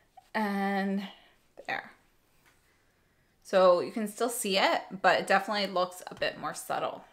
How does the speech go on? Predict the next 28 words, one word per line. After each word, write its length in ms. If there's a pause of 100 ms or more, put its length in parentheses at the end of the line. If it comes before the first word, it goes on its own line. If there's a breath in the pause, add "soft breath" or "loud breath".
(220 loud breath)
All 80 (500 loud breath)
right, 180
so 100
here's 260
the 60
contour 380
up 120
close. 540 (100)
Here 260
it 80
is, 220
the 60
side 240
with 100
the 100
jelly 360
tint. 320 (560 soft breath)
Let's 480
go 140
ahead 340
and 260
put 120
this 220
on 520
very 420
lightly 680 (880 soft breath)
over 200
here. 500